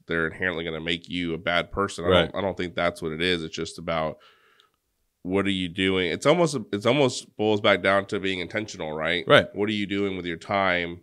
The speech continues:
Speaker 1: Where are you giving your time?
Speaker 2: Right.
Speaker 1: And what are you using your time to become? 'Cause if you're giving it to these shows or these
Speaker 2: Mm-hmm.
Speaker 1: entertainment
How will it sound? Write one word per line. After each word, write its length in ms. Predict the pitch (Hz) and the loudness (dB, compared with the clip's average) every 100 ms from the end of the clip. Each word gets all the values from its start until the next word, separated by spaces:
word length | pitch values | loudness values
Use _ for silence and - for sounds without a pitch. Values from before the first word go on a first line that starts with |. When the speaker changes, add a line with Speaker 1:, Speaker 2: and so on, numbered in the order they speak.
| _ | _
Speaker 1:
Where 200 | 90 92 | -4 -2
are 40 | |
you 140 | 92 87 | -2 -4
giving 360 | 98 98 95 | -2 0 -2
your 120 | 87 | -4
time? 440 | 82 87 80 78 80 | -6 -4 -4 -2 2
Speaker 2:
Right. 160 | 90 - _ _ - | 2 0 _ _ -10
Speaker 1:
And 240 | 87 87 | -6 -4
what 120 | 90 90 | -4 -4
are 60 | |
you 320 | 87 87 85 85 - | -4 -6 -6 -12 -14
using 300 | 95 92 90 | -10 -8 -8
your 100 | 82 | -8
time 240 | 85 82 | -6 -6
to 100 | 80 | -8
become? 600 | 80 76 98 90 80 82 - _ - | -14 -8 -4 -4 -4 -10 -20 _ -18
'Cause 100 | 90 | -14
if 60 | 90 | -12
you're 100 | 85 | -6
giving 260 | 98 98 | -4 -2
it 120 | 95 85 | -4 -6
to 80 | |
these 200 | 87 85 - | -8 -8 -6
shows 600 | - 95 95 92 90 90 | -2 0 0 0 -4 -6
or 80 | |
these 420 | 80 80 80 95 110 | -6 -6 -4 -4 -8
Speaker 2:
Mm-hmm. 420 | _ _ _ - | _ _ _ -6
Speaker 1:
entertainment 640 | 87 95 98 92 90 - | -6 -2 -2 -2 -4 -6